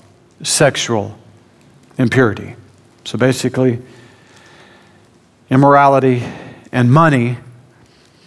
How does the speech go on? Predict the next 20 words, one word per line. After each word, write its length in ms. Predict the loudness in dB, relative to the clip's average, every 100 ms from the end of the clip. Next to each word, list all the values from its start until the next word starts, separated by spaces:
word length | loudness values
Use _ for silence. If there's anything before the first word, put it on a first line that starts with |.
| _ _ -10
greed 420 | -2 0 0 -2 -8 -16 -20 _ _ _ -20 -20 _ -10
is 120 | -6
why 220 | 0 0
Christ 460 | 0 -2 -2 -2 -4
is 120 | -10
coming 380 | -6 -2 -2 -2
back 400 | -2 -4 -6 -12 -20 -20 -20 _ _ _ _ _ _ _ _ _ _ _ -6
in 160 | -2
wrath. 640 | 2 2 0 -6 -12 -20 -20 -20 -20 -20 -20 -20 -20 _ _ _ -20 _
So 160 | -8 -4
what 300 | 2 2 4
does 400 | 4 4 2 0
our 160 | 0 0
culture 480 | 2 2 2 2
look 200 | 4 2
like 260 | 2 2 2
now 400 | 0 2 4 2
with 180 | 2 -4
sexual 520 | -2 -2 -2 -2 0
immorality? 640 | 2 2 2 2 0 -8